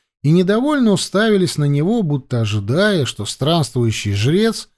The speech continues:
примется сейчас выпрашивать пожертвования. Хаста с достоинством приветствовал их и сел напротив. Вскоре хозяин принёс ему кувшин пива и тёплые пироги.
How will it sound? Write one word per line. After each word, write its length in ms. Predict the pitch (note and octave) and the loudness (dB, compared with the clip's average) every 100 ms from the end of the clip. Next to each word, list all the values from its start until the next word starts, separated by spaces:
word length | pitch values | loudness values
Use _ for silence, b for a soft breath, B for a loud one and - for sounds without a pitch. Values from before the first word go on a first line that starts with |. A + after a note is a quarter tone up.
| _ _ _ _ | _ _ _ _
примется 480 | A#3+ D#4 B3 - C3 | 0 2 0 -2 -4
сейчас 480 | B2 A2+ G#3+ A3+ | -4 0 0 0
выпрашивать 800 | C#3 A#2+ C3 F3 F#3 E3+ E3 D#3 | -2 -2 0 0 0 0 -2 -4
пожертвования. 1300 | - D#3 C#3+ A#2 C3 A#2+ A2 A2+ G#2+ G2+ G2 F2 D#2+ - _ _ _ _ _ _ _ _ | -4 -2 -2 0 0 0 0 -2 -2 0 -2 -4 -10 -16 _ _ _ _ _ _ _ _
Хаста 640 | - C#3 F#3+ A#3 A3 A3+ | -6 -2 0 0 -2 -4
с 100 | F3 | -2
достоинством 800 | A#2 A2+ - C#3 C3 A2+ A#2+ G#2 | -2 -2 0 0 0 -2 -4 -6
приветствовал 840 | G2 G2 E2+ A#2+ F3+ - A3 A3+ A#3 | -6 -8 -4 -2 -2 -2 0 0 0
их 240 | A3+ - _ _ - | -4 -8 _ _ -2
и 160 | B3+ | -2
сел 320 | - B2+ D#3+ F3+ | -2 -2 0 0
напротив. 800 | E3 A#2+ A2+ G2+ F2 D2 - _ _ _ _ _ _ _ _ _ _ | 0 -2 -2 -4 -6 -16 -18 _ _ _ _ _ _ _ _ _ _
Вскоре 380 | - - D4+ B3+ | -14 -4 0 0
хозяин 460 | - C3 B2+ C#3 B2+ | 0 0 2 0 0
принёс 420 | C3+ C#3+ C#3+ C3 | -2 0 0 0
ему 180 | C3 B2 | -2 0
кувшин 400 | B2+ A2+ A#2 A2+ | -2 -2 -2 -2
пива 320 | F#3+ C4+ C4 | 0 0 2
и 100 | F3+ | 0
тёплые 460 | - F3 F3+ E3+ D#3 | 2 -2 0 0 0
пироги. 680 | D3 C#3 C3 G2+ F2 C#2 | 0 0 -2 -4 -10 -12